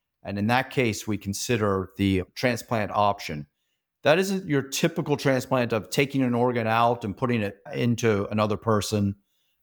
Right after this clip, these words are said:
What this is instead is basically removing the pancreas and giving back islet cells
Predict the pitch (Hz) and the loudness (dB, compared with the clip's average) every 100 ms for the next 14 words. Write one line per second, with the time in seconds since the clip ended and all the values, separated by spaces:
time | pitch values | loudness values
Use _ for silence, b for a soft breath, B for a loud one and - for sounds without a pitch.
0 | - 123 113 156 160 143 123 117 - 135 | -4 -2 2 0 0 -4 -2 -4 0 2
1 | 131 110 107 104 95 - 127 120 131 123 | 2 0 -2 -2 -2 -2 0 0 0 0
2 | 110 98 95 _ _ - 110 113 135 127 | 2 2 0 _ _ -6 0 4 4 4
3 | 120 117 120 113 117 104 - - 104 98 | 0 2 0 0 0 0 -2 -6 -4 -4
4 | 95 135 135 120 92 117 110 95 - - | 2 2 4 0 2 2 2 -2 -8 0
5 | 107 127 117 - - 107 87 80 85 - | 2 2 0 -4 -4 0 0 0 -6 -8